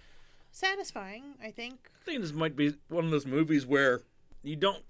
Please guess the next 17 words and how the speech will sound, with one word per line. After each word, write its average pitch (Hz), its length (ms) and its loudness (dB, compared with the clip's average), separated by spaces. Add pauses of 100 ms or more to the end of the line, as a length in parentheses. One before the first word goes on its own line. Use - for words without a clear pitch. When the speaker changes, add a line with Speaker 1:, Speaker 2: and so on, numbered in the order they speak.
(160)
Speaker 2:
necess-, 139 440 -2
it's 147 280 2
just 190 120 -6
one 233 120 0
of 208 40 4
those 151 120 2
ones 151 200 -2
where 127 280 2 (420)
it's - 140 -14
meant 180 120 -2
to 156 60 -8
be 165 100 0
this 156 200 -4
scary 160 240 -2
movie 165 240 0
with 156 200 0
ghosts, 170 580 -4